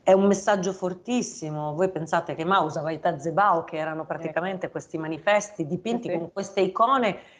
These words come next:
Speaker 1: stupende, magari ovviamente noi non ne, la maggior parte di noi non ne conosce il significato, ma già era un messaggio. E quindi la necessità,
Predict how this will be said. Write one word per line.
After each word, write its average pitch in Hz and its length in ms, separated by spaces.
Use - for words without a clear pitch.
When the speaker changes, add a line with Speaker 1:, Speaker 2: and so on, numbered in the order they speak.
Speaker 1:
stupende, 214 680
magari 190 460
ovviamente 165 440
noi 175 120
non 156 100
ne, 143 140
la 151 100
maggior 156 240
parte 165 240
di 165 60
noi 175 100
non 151 80
ne 147 60
conosce 156 300
il 160 60
significato, 185 580
ma 170 160
già 262 460
era 214 160
un 196 120
messaggio. 151 840
E - 200
quindi 202 800
la 190 100
necessità, 226 840